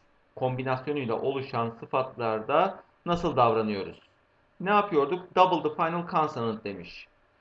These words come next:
Yani son sessiz harfi çift yazıyoruz ya da tekrardan yazıyoruz. Mesela big, bigger than, hot, hotter than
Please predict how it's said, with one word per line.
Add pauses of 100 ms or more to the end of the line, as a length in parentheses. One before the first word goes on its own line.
(240)
Yani (100)
son
sessiz (100)
harfi (260)
çift
yazıyoruz (200)
ya
da
tekrardan
yazıyoruz. (560)
Mesela
big, (520)
bigger
than, (580)
hot, (440)
hotter
than